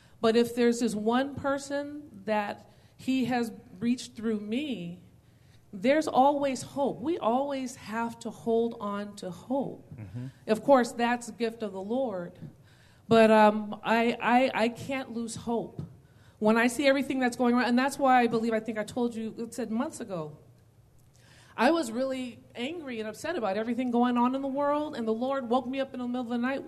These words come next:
Speaker 1: with Psalm thirty-seven.
Speaker 2: Mm-hmm.
Speaker 1: And that starts off with, "Fret not."
Speaker 2: Right.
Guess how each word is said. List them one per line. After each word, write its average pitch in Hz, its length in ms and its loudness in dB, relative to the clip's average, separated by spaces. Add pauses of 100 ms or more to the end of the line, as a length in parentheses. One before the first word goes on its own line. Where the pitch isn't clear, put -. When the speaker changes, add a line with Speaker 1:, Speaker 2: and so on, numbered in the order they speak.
(140)
Speaker 1:
with 233 220 -2
Psalm 247 280 -2
thirty-seven. 240 760 -4 (180)
Speaker 2:
Mm-hmm. 120 320 -8 (140)
Speaker 1:
And 220 300 0
that 247 160 0
starts 262 340 -2
off 254 220 0
with, 214 180 -6
"Fret 247 340 -6
not." 226 400 -8
Speaker 2:
Right. 113 360 -4